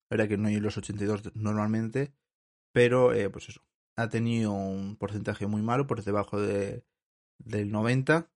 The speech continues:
y le han metido más de casi tres goles y medio por, por encuentro. Después el ataque, pues ha habido, eh, problemas bastante grandes, porque, eh, pues no han, mm, marcado los goles que deberían haber marcado, porque bueno, pues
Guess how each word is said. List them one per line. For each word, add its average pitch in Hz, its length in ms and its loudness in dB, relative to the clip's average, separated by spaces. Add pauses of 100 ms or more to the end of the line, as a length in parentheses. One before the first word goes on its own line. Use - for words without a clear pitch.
(540)
y 135 300 6
le 120 80 4
han 117 100 2
metido 113 220 0
más 113 160 2
de 104 100 0 (160)
casi 113 220 0
tres 107 200 0
goles 110 520 0
y 117 40 0
medio 117 380 0
por, 98 460 -6 (100)
por - 140 -2
encuentro. - 420 -10 (560)
Después 131 440 -2
el 135 80 2
ataque, 135 760 4 (380)
pues 107 200 -2
ha 110 40 -2
habido, 113 520 0 (260)
eh, 107 200 -6
problemas 107 680 -2 (220)
bastante 110 360 -4
grandes, 113 520 0 (460)
porque, 117 480 2
eh, 98 340 -4 (300)
pues - 280 -10 (100)
no 117 400 2
han, 123 300 0
mm, 113 520 -8 (400)
marcado 107 320 0
los 113 80 0
goles 110 280 0
que - 140 -6
deberían 104 300 0
haber 107 200 0
marcado, 117 360 0
porque 104 160 -2
bueno, 101 220 -2
pues - 240 -10